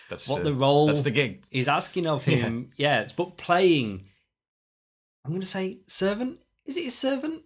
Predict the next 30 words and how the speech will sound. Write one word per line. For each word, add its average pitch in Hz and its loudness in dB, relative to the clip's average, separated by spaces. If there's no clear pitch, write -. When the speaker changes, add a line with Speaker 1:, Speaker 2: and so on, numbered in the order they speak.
Speaker 2:
The, 185 -2
the, 175 -6
the 175 -10
Paul 277 4
Rubens 156 4
character. 101 -6
So 185 2
he's 247 2
the 226 -4
other, 180 0
that 147 -4
you've 175 -2
got - -4
two 277 0
competent 214 -4
vampires 98 -4
in 98 -10
this, 90 -10
for - -4
the 240 -2
most 135 -6
part. 87 -10
You've 117 -6
got 123 -6
Lothos 190 -2
and 120 -4
you've 123 -6
got 120 -4
Amelin. 110 -8
Speaker 1:
Mm. 110 -2